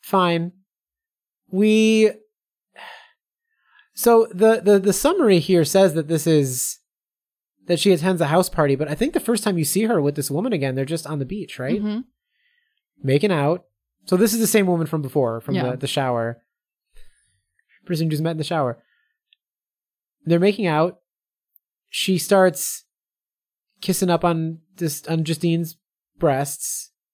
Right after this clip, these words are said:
Speaker 2: Wow. I was, the way I was gonna phrase it was sucking on dem titties.
Speaker 1: Well, she gets there,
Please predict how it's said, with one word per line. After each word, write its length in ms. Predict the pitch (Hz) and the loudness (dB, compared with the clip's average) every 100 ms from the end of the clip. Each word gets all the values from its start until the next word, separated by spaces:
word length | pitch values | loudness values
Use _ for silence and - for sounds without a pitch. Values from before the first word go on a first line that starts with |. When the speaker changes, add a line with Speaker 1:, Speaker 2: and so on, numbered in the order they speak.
| _ _ _ _ | _ _ _ _
Speaker 2:
Wow. 420 | 165 160 160 156 - - | -8 -4 -4 -6 -10 -6
I 160 | 180 | -4
was, 340 | 175 160 - _ _ _ _ _ _ | -4 -8 -16 _ _ _ _ _ _
the 120 | 170 | -10
way 140 | 170 165 | -6 -4
I 100 | 160 | -4
was 100 | 160 | -6
gonna 160 | 151 | -10
phrase 320 | 147 156 147 151 | -8 -8 -8 -12
it 160 | 151 | -12
was 340 | 151 147 143 - | -10 -10 -12 -18
sucking 380 | - 208 185 165 | -8 -6 -4 -4
on 140 | 156 | -4
dem 200 | 151 139 | -4 -6
titties. 340 | 139 160 135 131 | -6 -8 -6 2
Speaker 1:
Well, 380 | 202 202 196 | 4 6 4
she 160 | 185 208 | 2 -2
gets 320 | 170 285 - | 0 0 0
there, 560 | - 143 127 117 120 | 0 2 4 2 0